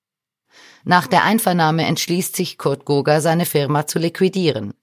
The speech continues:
Mit einer provisorischen Nachlassstundung verschafft er sich vier Monate Zeit.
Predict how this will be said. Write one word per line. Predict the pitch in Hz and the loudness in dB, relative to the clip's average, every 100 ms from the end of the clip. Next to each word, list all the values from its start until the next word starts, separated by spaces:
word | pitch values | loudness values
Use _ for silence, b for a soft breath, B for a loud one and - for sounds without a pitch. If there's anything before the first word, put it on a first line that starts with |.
| _ _ _ _ | _ _ _ _
Mit | 180 190 | 0 2
einer | - 175 175 | 2 2 2
provisorischen | 170 180 170 170 202 202 - 165 | 0 0 0 2 2 0 -2 0
Nachlassstundung | 160 180 - 135 135 - - 139 139 143 151 | 0 0 0 -4 -2 -4 -2 0 0 0 -2
verschafft | - 147 - 147 - | -2 0 0 0 0
er | 143 | -2
sich | 156 170 - | 0 -2 -2
vier | 202 214 | 2 4
Monate | 151 131 135 143 165 151 | 4 0 0 -2 -6 -4
Zeit. | 156 107 101 - | -4 -4 -8 -20